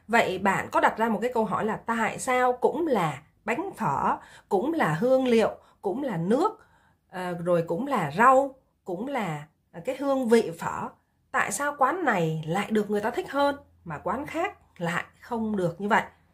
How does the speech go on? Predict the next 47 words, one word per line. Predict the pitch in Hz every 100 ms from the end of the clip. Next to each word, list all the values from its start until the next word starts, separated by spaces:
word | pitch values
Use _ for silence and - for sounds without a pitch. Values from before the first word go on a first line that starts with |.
| _ _
Tại | - -
sao | 294 294
quán | 320
này | 320
ngon | 233 254 269 269 -
mà | 180
quán | 190 262
khác | 277 330
lại | 311
không | - 254
ngon? | 254 254 - _ _ _ _ _ -
Cái | 349
điểm | 202 185
trọng | 185 180
tâm | 214 247 262
nhất | 370 - _
đó | 208 208 277
chính | - 302 359
là | 226 127 -
cái | 233 _
cách | 392 494 - _ _
người | 220 208 190
ta | 180 220 214 208 - _ 202
nấu | 208 214 311 403
món | 214 208 262
đó, | 240 220 262 - -
đúng | 233
không | 294
nào? | 226 160 - _ _ _ _ _ -
Vậy | - -
thì | 190 - _ _ _ _ _ _ _
khi | 339 339
mà | 311 190
bạn | 190 175 -
đối | 226 311
diện | 294 233 208
với | 277
tình | 302 202 165
trạng | 190 165 151
chồng | 190 160
hư, | 160 320 320 311 _ _ _ _ _ _ _ -
à, | 190 175 165 156 160
hay | - 240
là | 233
chồng | 170 - 165 160
ngoại | 160 143
tình, | 165 185 160